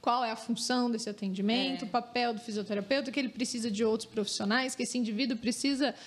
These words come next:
Speaker 1: fazer aquele auto, né, a, a
Speaker 2: Sim.
Speaker 1: autoavaliação, o
Speaker 2: É.
Speaker 1: autoconhecimento pra poder tentar mudar hábito e fazer uma reconstrução, às vezes, até do
Speaker 2: Sim,
Speaker 1: próprio
Speaker 2: do próprio
Speaker 1: comportamento, né?
Speaker 2: comportamento.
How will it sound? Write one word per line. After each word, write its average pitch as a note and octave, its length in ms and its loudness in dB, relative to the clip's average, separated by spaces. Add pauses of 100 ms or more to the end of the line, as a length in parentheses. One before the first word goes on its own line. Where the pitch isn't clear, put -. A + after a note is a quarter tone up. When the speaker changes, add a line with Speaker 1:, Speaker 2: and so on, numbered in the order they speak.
(260)
Speaker 1:
fazer A#3 380 2
aquele A#3 340 -2
auto, A3 480 2
né, A#3+ 300 2
a, G3 320 -4
a - 60 0
Speaker 2:
Sim. - 80 2
Speaker 1:
autoavaliação, C4+ 1040 0
o - 20 -4
Speaker 2:
É. C4+ 120 0
Speaker 1:
autoconhecimento C#4 920 -2
pra C4+ 120 -4
poder C4 280 0 (480)
tentar C4+ 340 4
mudar A#3+ 640 0
hábito B3 260 -8
e A3+ 60 -6
fazer A#3 240 0
uma C4 100 2
reconstrução, B3 840 0
às A#3 120 0
vezes, A#3+ 160 -2
até B3 240 2
do - 80 0
Speaker 2:
Sim, G#3 60 -4
Speaker 1:
próprio - 0 -
Speaker 2:
do - 0 -
próprio - 280 -2
Speaker 1:
comportamento, F4 840 0
né? G#3+ 120 2
Speaker 2:
comportamento. B3 420 -2